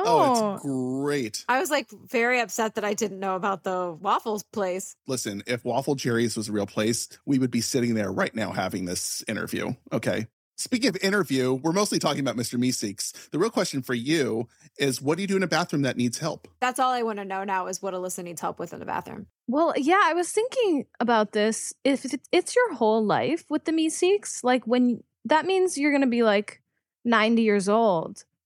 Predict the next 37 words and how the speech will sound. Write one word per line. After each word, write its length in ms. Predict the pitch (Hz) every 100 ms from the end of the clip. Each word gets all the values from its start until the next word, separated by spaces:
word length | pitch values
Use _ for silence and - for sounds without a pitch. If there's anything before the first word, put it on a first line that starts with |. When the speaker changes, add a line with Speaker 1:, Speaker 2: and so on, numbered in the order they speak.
| _ -
Speaker 2:
with 180 | 220 202
the 60 |
Meeseeks 480 | 208 233 240 214 185
in 120 | 180
your 80 | 160
bathroom 400 | 165 151 - 131
with 180 | 165 -
you. 200 | - - - - -
When 180 | 240 294
you're 80 | 320
ninety 320 | 277 339 508
years 220 | 381 285
old, 500 | 285 285 180 156 - - _ _
you 160 | 226 277
have 160 | 330
to, 100 | 370
like, 260 | 392 - -
pay 500 | - - 277 330 220 -
a 80 |
live-in 500 | 214 208 226 233 214
nurse 560 | 202 220 165 - - - _ _ _
to 80 | -
help 360 | 226 - 233 220
you, 500 | 220 214 208 202 208 _ _ _ 226 -
like, 300 | - 202 185
do 260 | - 208 208
bathroom 400 | 190 196 320 330
activities. 760 | 202 - 175 - - - - - _ _ _ _ -
You 260 | 240 320
just 180 | 453 415
have 160 | 349 285
a 80 |
free 800 | 254 - 254 311 311 214 214 240 _
Meeseeks 920 | 233 311 453 - 190 208 - - - - _ _ _ _
to 120 | -
help 240 | 277 392 480
you. 260 | 196 104